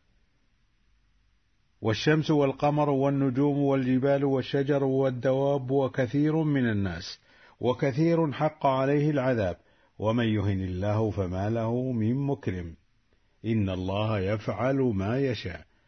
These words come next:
والله عز وجل لا يهين أحدا إلا بحكمته، والحكمة مقرونة بالخير المطلق. فسبحان القادر الحكيم العليم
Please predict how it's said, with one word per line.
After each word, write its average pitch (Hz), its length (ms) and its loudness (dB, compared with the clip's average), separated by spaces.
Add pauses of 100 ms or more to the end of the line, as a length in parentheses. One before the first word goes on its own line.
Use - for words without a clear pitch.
(240)
والله 160 400 2
عز 127 220 2
وجل 113 480 2
لا 123 180 2
يهين 127 480 2
أحدا 110 640 0 (480)
إلا 139 420 2
بحكمته، 127 800 -2 (460)
والحكمة 127 760 -2 (120)
مقرونة 117 1080 -2
بالخير 113 680 -2
المطلق. 127 520 -4 (1000)
فسبحان 170 560 0
القادر 147 480 0
الحكيم 127 680 0
العليم 110 720 0